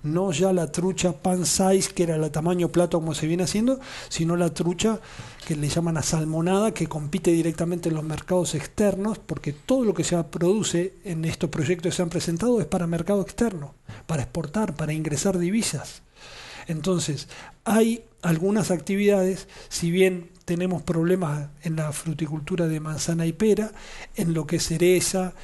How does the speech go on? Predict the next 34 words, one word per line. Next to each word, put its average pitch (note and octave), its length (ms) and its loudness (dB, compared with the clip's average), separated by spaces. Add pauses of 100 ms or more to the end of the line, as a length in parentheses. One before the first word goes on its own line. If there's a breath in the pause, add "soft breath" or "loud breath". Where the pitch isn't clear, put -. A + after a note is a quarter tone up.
(160 loud breath)
en E3+ 120 -4
lo D#3 100 -2
que F3 120 0
es E3 60 -2
frutos D3+ 360 -2
secos, E3+ 640 2
en E3 100 -2
lo D3+ 120 -4
que F3+ 80 -2
es - 120 -2
acuicultura, E3 840 0
se - 140 -2
van G3+ 180 0
abriendo, G3 680 2 (440 loud breath)
este, - 220 -2
oportunidades. E3 960 0 (340 loud breath)
Lo D#3+ 200 2
otro, D3+ 420 0 (520)
el E3+ 180 4
forraje, E3 640 2
la C#3 100 -4
producción D#3 400 -2
de F#3+ 100 2
forraje, G3+ 680 0 (420 loud breath)
eh, D#3 520 0
y E3+ 120 0
la E3 80 2
integración E3 760 0
con F3+ 180 0
los D3+ 320 -4
engordes. D#3 760 0 (100)
Hoy, A3+ 280 4
eh, D#3 580 -2
Neuquén, E3+ 580 0